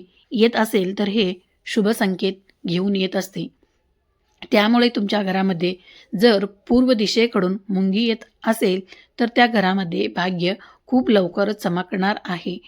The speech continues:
असं समजलं जातं. दुःखांचे दिवस संपून आता सुखाचे जीवन दिवस चालू होणार आहे. त्या घरामध्ये सुख, समृद्धी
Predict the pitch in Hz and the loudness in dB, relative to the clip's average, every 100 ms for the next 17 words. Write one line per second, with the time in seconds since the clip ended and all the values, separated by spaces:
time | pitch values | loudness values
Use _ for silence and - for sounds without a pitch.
0 | - - - - 240 247 196 196 220 214 | -20 -14 -8 -4 -2 0 0 -2 -2 0
1 | 185 175 175 _ _ _ - 190 208 - | -2 -2 -10 _ _ _ -8 -4 -2 2
2 | 254 262 262 202 196 190 233 220 185 196 | 2 4 2 0 -2 -2 -4 -2 -6 -6
3 | 208 202 185 180 - _ - 214 208 202 | -6 -4 -2 -4 -8 _ -6 -2 0 0
4 | 233 220 247 214 185 185 _ _ _ - | 0 0 0 0 -2 -6 _ _ _ -2
5 | 202 247 247 208 180 196 170 196 _ _ | 0 0 0 -2 0 -2 -4 -6 _ _
6 | 180 175 180 - - 233 208 170 - _ | -4 -2 -2 -4 -6 -4 -2 -4 -6 _
7 | _ _ - - - _ - 262 226 190 | _ _ -20 -20 -20 _ 0 2 2 2
8 | 240 277 190 185 196 - 240 202 185 214 | 2 2 2 0 -2 -8 -2 0 0 0
9 | 202 220 185 180 | 0 0 0 -2